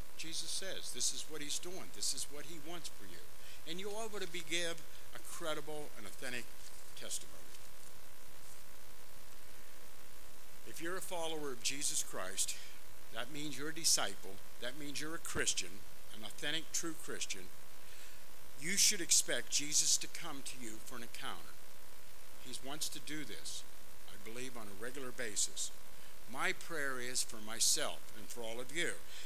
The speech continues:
that we don't miss him when he comes, that we experience Jesus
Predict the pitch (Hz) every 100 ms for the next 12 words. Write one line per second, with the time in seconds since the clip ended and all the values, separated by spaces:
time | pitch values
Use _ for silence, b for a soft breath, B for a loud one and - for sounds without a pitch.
0 | - 131 127 143 151 156 170 143 151 -
1 | - 104 - - - - - 117 113 -
2 | 147 101 - - - - - - - -
3 | - - - 90 120 123 - - 147 131
4 | 104 101 - - 113 113 -